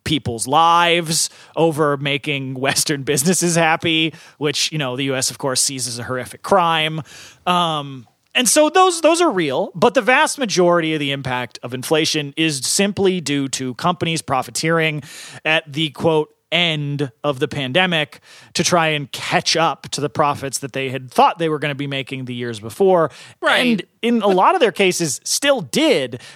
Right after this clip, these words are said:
Speaker 1: but they're
Speaker 2: Yeah.
Speaker 1: just taking this as an opportunity.
Speaker 2: I mean, like, the actual, like, if you see that, that chart that says how much profits have increased or, or
Speaker 1: Mm.
Speaker 2: co-, compensation to, to rich people has increased,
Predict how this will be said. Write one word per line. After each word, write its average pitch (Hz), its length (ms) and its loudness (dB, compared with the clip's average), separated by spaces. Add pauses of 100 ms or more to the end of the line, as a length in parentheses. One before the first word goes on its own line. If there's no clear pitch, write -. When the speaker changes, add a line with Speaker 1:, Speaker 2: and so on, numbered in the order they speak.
Speaker 1:
but 214 120 4
they're 226 160 6
Speaker 2:
Yeah. - 40 2
Speaker 1:
just 214 200 0
taking 190 320 2
this 175 180 0
as 156 140 -2
an 156 80 -2
opportunity. 127 840 -4 (260)
Speaker 2:
I 214 60 0
mean, 220 220 -4
like, 208 240 0
the 202 280 2
actual, 196 680 0
like, 147 280 -2 (160)
if 180 200 -4
you 196 100 -4
see 233 220 0
that, 175 260 2
that 151 320 0
chart 175 400 0
that 139 160 -4
says 151 320 -2
how 170 220 -2
much 175 260 -8
profits 156 440 -2
have 160 140 -2
increased 147 800 -6
or, 147 220 0
or 135 260 2
Speaker 1:
Mm. 151 180 -4
Speaker 2:
co-, 147 140 -2
compensation 156 760 -4
to, 135 280 -4
to 147 200 -8
rich 131 300 -4
people 160 300 -2
has 147 180 -2
increased, 147 500 -8